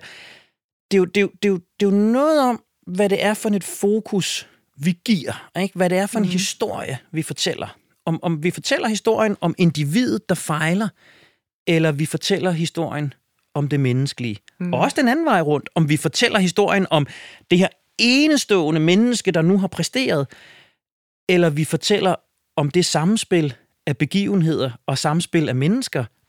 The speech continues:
Speaker 1: der har ført til den her præstation, ikke?
Speaker 2: Mhm.
Speaker 1: Øh, øh, jeg så et, et billede i sommer, det var jo i sig selv interessant. Victor Axelsen, der gik fra at være folkehelt til, til at være nærmest, øh, prygelknabe,
Speaker 2: Ja.
Speaker 1: fordi han så flyttede til en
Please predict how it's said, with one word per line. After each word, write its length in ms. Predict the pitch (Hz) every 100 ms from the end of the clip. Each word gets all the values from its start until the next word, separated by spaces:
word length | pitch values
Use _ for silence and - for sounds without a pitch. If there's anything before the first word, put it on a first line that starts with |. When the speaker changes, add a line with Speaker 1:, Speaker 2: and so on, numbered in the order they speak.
| -
Speaker 1:
der 60 |
har 120 | 123 120
ført 420 | - 147 - - _ _
til 140 | - 135
den 160 | 123
her 100 | 117
præstation, 540 | 113 113 - 117 113 - - -
ikke? 120 | 180
Speaker 2:
Mhm. 260 | 175 185 202 _ _ _ _ -
Speaker 1:
Øh, 220 | 156 147 156 151 135
øh, 60 | - - - - _
jeg 80 | 160
så 200 | 226 -
et, 200 | 185 -
et 100 | 151 - _ -
billede 220 | 165 208
i 40 | 180
sommer, 340 | 156 143 185
det 160 | 170 170
var 260 | - - 131
jo 100 | 123
i 80 | 123
sig 160 | 127
selv 180 | 165 135
interessant. 480 | 147 - 123 139 143
Victor 220 | 139 127
Axelsen, 420 | 123 - 156 147
der 80 | 127
gik 200 | 123 151
fra 160 | - 139
at 60 |
være 120 | 127 127
folkehelt 600 | 135 143 175 147 - -
til, 260 | 143 139 -
til 140 | 147
at 220 | 135 135
være 380 | 123 113 110 107 -
nærmest, 420 | 123 123 135 -
øh, 80 | 127
prygelknabe, 680 | - 156 185 - 139 123 131
Speaker 2:
Ja. 120 | 196
Speaker 1:
fordi 100 | 214
han 340 | 190 - 156 135
så 160 | 143 139 _
flyttede 320 | - 143 131 131
til 360 | 143 123 120
en 180 | 131 120